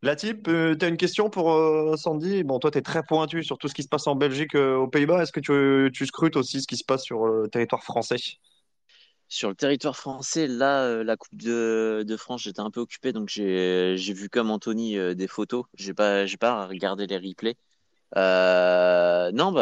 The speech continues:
Speaker 2: euh, tu parles justement, vu qu'on est axé cyclocross, on va partir sur cette étape, euh, de Troyes. Euh, toi, sur le papier, elle t'intéresse et, euh, dans d'éventuelles préparations, est-ce que tu te verrais, parce que c'est un profil aussi qui peut, euh, t'aller, euh,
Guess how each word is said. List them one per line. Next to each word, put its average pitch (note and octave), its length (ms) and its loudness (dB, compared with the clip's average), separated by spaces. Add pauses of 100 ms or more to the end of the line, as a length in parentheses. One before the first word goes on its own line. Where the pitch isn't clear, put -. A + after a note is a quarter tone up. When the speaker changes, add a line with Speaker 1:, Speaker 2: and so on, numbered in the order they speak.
Speaker 2:
euh, F#2+ 800 -2
tu - 140 -16
parles A2 340 2
justement, F#2+ 520 -4
vu E2+ 280 -14
qu'on G#2 160 -6
est F2 40 -2
axé F2 260 -6
cyclocross, - 680 -12
on - 60 -20
va D2 100 -20
partir - 400 -12
sur - 260 -10
cette - 280 -10
étape, F#2 340 -4
euh, F2 160 -4 (360)
de G2 180 -2
Troyes. D#3 500 4
Euh, G#2 300 4
toi, C3+ 680 2
sur A#2 200 -8
le G#2+ 80 -8
papier, B2 480 0
elle G2+ 160 -2
t'intéresse A#2 600 -6
et, C3 340 0
euh, A2 260 2 (300)
dans G#2+ 160 0
d'éventuelles B2 480 -2
préparations, A2+ 640 0 (320)
est-ce - 100 -16
que B2 100 -4
tu A2+ 280 -6
te G2 80 -10
verrais, A#2 260 4
parce G#2 160 -4
que F#2 400 -2
c'est F#2 160 -6
un F#2 100 -2
profil G#2 320 -8
aussi F2 240 -8
qui - 140 -14
peut, F#2+ 720 -2
euh, F#2 60 -6
t'aller, D3 420 2
euh, G2 420 -2